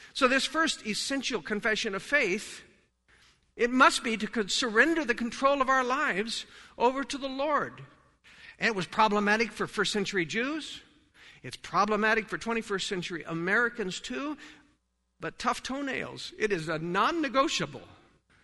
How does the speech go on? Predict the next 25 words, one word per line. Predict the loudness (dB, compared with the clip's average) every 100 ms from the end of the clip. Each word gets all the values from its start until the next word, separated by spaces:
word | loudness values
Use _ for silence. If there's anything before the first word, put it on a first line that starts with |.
| _
Jesus | -2 -2 -2 -6
is | -6 -6
Lord. | -8 -10 -12 -20 _ _ _ _ _ _ _ _ _ _
If | -8 -4
you | 0
confess | 2 4 2 0
with | -2
your | 2
mouth | 2 0
that | -4
Jesus | -2 -2 -2 -6 -6
is | -4
Lord | -2 -2 -2
and | -4
believe | -4 -2 -2
in | -2
your | -6 -6
heart | -2 -2 0 -4 -12 -20 _ -20 -20 -10
that | -8 2
God | 6 6 2 -8 -4
raised | 2 2 2 -2
him | 0 2 2 -2
from | -2 0 0 -2 -6 -10
the | -10
dead. | -6 -2 -2 -4 -10